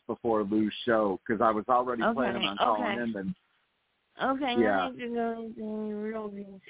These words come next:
Speaker 2: about it. Uh,
Speaker 1: No, I'm not gonna go into
Speaker 2: I get
Speaker 1: detail,
Speaker 2: it, I
Speaker 1: but
Speaker 2: get
Speaker 1: just,
Speaker 2: it.
Speaker 1: yeah. Uh, but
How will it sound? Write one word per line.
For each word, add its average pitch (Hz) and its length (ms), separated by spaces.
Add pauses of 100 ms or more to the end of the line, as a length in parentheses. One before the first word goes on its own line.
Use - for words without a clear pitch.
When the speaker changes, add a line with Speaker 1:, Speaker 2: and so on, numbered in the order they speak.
(600)
Speaker 2:
about 208 680
it. 208 60 (340)
Uh, 202 120 (1800)
Speaker 1:
No, 208 140
I'm 160 220
not 202 140
gonna 175 200
go 165 140
into 156 180
Speaker 2:
I 220 80
get 226 220
Speaker 1:
detail, 208 120
Speaker 2:
it, 214 60
I 214 100
Speaker 1:
but 220 80
Speaker 2:
get 208 280
Speaker 1:
just, 208 100 (1000)
Speaker 2:
it. 135 80
Speaker 1:
yeah. 92 240 (880)
Uh, 110 500
but 131 300